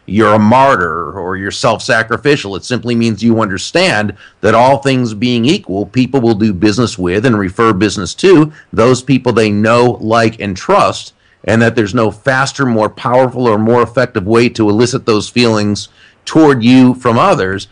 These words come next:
than by genuinely, authentically placing their interests first. We go into the next law, the law of authenticity, which says the most valuable gift you have to offer is yourself. Uh, one of the other mentors in the story, Deborah,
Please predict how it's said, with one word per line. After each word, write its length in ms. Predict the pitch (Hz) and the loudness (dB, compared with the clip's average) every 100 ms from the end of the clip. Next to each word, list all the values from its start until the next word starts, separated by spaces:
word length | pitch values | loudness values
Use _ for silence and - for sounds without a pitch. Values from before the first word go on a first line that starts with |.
| - | -20
than 340 | - 123 127 120 | -6 -2 0 2
by 480 | 117 104 110 151 90 | 2 2 0 -2 -8
genuinely, 960 | 92 110 165 247 120 90 82 95 123 - | -6 0 0 0 -4 -6 -8 -8 -8 -8
authentically 840 | 107 110 - 160 135 87 104 117 - _ | -6 -6 -2 -2 -2 -6 -6 -6 -8 _
placing 420 | - 110 - 107 | -2 -2 -2 -2
their 180 | 107 104 - | 0 -2 -2
interests 440 | 95 90 87 - | -8 -6 -8 -4
first. 460 | 131 123 - - _ _ _ _ _ - | -2 -2 -2 -14 _ _ _ _ _ -4
We 200 | 107 113 | 0 2
go 220 | 123 113 | 4 4
into 180 | 117 120 | 4 2
the 80 | 110 | 2
next 240 | 117 - | 0 -2
law, 260 | 120 196 156 | 2 4 4
the 120 | 143 | 0
law 260 | 127 110 123 | 0 2 2
of 80 | |
authenticity, 800 | 123 135 156 143 151 190 185 107 | 2 0 -2 -4 -2 -4 -4 -10
which 200 | 95 101 | -10 -8
says 160 | 123 107 | -6 -6
the 80 | 117 | -2
most 180 | 117 92 | -4 -2
valuable 480 | 110 120 131 127 | 0 2 2 0
gift 280 | 113 123 - | 0 -2 -2
you 120 | 117 | -4
have 240 | 117 117 - | 0 -2 0
to 140 | 117 | 0
offer 360 | 110 117 120 - | 2 0 -2 -4
is 260 | 101 92 | -6 -6
yourself. 640 | 107 107 - 196 160 - _ _ _ - _ | -6 -6 -2 -2 -2 -8 _ _ _ -20 _
Uh, 640 | - 107 107 107 107 104 101 60 57 80 | 0 2 2 2 2 0 -4 -12 -20 -16
one 440 | 82 117 113 127 | -10 -4 0 0
of 100 | 127 | 2
the 140 | 123 | 2
other 160 | 127 127 | 2 2
mentors 500 | 123 120 131 117 113 | 2 0 0 0 0
in 60 | 120 | -4
the 60 | |
story, 420 | - 143 160 117 | -4 0 2 2
Deborah, 560 | 104 87 143 143 82 | 0 0 0 0 -4